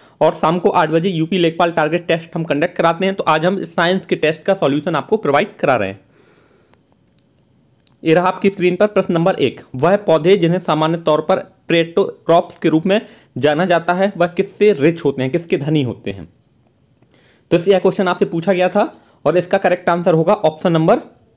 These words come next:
बी। ऑप्शन नंबर बी में हमारा आएगा hydrocarbons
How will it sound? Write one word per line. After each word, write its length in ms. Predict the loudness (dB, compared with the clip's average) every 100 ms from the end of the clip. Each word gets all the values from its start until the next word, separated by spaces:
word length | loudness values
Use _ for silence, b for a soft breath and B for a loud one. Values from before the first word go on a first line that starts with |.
| _ -10
बी। 240 | -4 -4 -4 -14 _ _ B B B B -6
ऑप्शन 220 | -2 0
नंबर 220 | 2 2
बी 160 | 2 0
में 100 | 2
हमारा 320 | 2 2 2
आएगा 320 | 2 2 0 -2 _ _ _ _ _ _ _ b b _ _ _
hydrocarbons 760 | -4 -2 0 0 0 0 -2